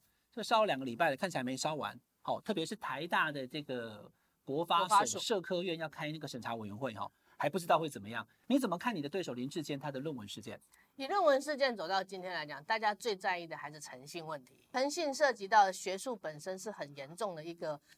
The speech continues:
Speaker 2: 就是说有没有抄袭跟学术自主，还有学术尊重著作的这个概念下，
Speaker 1: 对。
Speaker 2: 是一个很原创的一个概念。所以我想他这次，呃，林志坚市长可能轻忽了这个事情。就大家对于这件事不是单纯看政治人物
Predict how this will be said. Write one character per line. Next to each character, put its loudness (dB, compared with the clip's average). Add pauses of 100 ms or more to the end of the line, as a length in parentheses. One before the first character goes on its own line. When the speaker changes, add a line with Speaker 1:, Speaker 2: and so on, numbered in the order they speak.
Speaker 2:
就 -2
是 -6
说 -2
有 -4
没 -4
有 0
抄 2
袭 -14
跟 -6
学 -10
术 -6
自 -6
主， -14
还 -8
有 -8
学 -10
术 -8
尊 -4
重 -2 (300)
著 -4
作 -2
的 -4
这 -10
个 -6
概 2
念 -14
下， -6
Speaker 1:
对。 -4
Speaker 2:
是 -6
一 -2
个 -2
很 -4
原 -6
创 -2
的 -12
一 -14
个 -10
概 -6
念。 -12 (220)
所 0
以 6
我 8
想 4
他 4
这 0
次， -4
呃， -2
林 -8
志 -14
坚 -4
市 -12
长 -4
可 -12
能 -16
轻 -10
忽 -8
了 -6
这 -12
个 -10
事 -12
情。 -20 (140)
就 -4
大 8
家 10
对 0
于 -2
这 -8
件 -2
事 -8
不 -10
是 -8
单 -4
纯 -10
看 -2
政 -6
治 -8
人 -4
物 -4